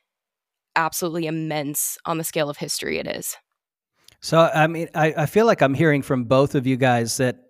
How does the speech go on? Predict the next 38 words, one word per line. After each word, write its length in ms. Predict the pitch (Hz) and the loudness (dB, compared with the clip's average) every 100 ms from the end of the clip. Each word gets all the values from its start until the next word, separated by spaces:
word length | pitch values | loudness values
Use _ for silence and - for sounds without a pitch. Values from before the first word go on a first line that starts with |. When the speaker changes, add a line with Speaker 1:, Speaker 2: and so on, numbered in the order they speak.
| _ _ | _ _
Speaker 2:
Florence 520 | - 143 156 156 - | 2 4 4 2 -4
definitely 680 | 139 143 - 180 151 160 147 | 0 0 0 -4 -2 -2 0
lives 460 | 135 147 143 117 | 0 2 0 2
up 280 | 135 127 - | 2 2 -2
to 480 | - 143 131 123 120 | 0 2 4 2 0
the 180 | 131 110 | -2 -4
hype 440 | 104 131 143 185 - - _ _ _ _ | 0 2 2 2 -8 -14 _ _ _ _
and, 560 | 139 131 127 127 127 127 - 160 | 0 2 2 0 -4 -8 -10 -6
uh, 160 | 127 | -6
you 160 | 123 143 | -6 -6
know, 80 | 127 | -2
what 220 | 143 - | -2 -2
people 320 | 160 156 160 | -4 -2 0
have 240 | 143 123 | 0 -2
made 340 | 127 135 151 147 | -4 -2 0 2
out, 420 | 139 151 151 - 170 | 4 4 2 -8 -6
made 240 | 151 165 | -2 -2
it 100 | 160 | 2
out 260 | 147 165 151 | 2 2 -4
to 100 | 170 | -8
be. 460 | 123 151 151 170 - _ _ | -4 -4 -4 -6 -10 _ _
It 120 | 147 139 | -6 0
does 240 | 151 156 | 0 2
actually 400 | 160 156 - 190 | 2 0 -4 -4
stand 520 | - - 156 151 143 | -4 -2 0 0 2
up 200 | 139 - | 2 0
to 120 | - | -4
that 260 | 135 131 131 - | -2 0 -2 -2
icon 580 | 135 135 - 131 127 | 0 0 2 2 2
and 160 | 123 120 | -2 0
that, 300 | 123 120 - _ _ _ | 2 0 -4 _ _ _
that 220 | 123 123 | 0 2
image. 360 | 123 110 98 - | 2 -2 -6 -8
Is 120 | 110 | -2
that 240 | 131 127 - _ - | 0 0 -4 _ -2
true? 380 | 165 165 170 | 2 4 2
Is 100 | 156 | 0
that 180 | 147 143 | 4 2